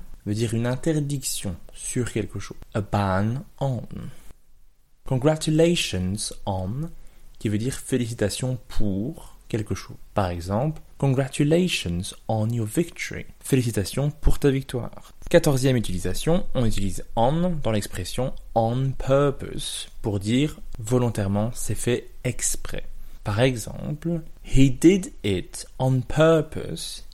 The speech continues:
Il l'a fait exprès. On purpose. Et enfin, quinzième utilisation, on utilisera on dans certaines expressions idiomatiques, par exemple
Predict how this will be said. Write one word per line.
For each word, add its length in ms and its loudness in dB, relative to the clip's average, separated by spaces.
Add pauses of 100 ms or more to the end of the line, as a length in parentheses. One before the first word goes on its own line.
(160)
Il 240 0
l'a 120 2
fait 400 -8 (460)
exprès. 500 -6 (580)
On 560 0 (380)
purpose. 500 2 (1040)
Et 120 8
enfin, 380 2 (200)
quinzième 480 4
utilisation, 680 0 (160)
on 100 0
utilisera 460 -4
on 220 2
dans 220 -2
certaines 580 0
expressions 640 -2 (160)
idiomatiques, 640 0
par 220 -2
exemple 440 -2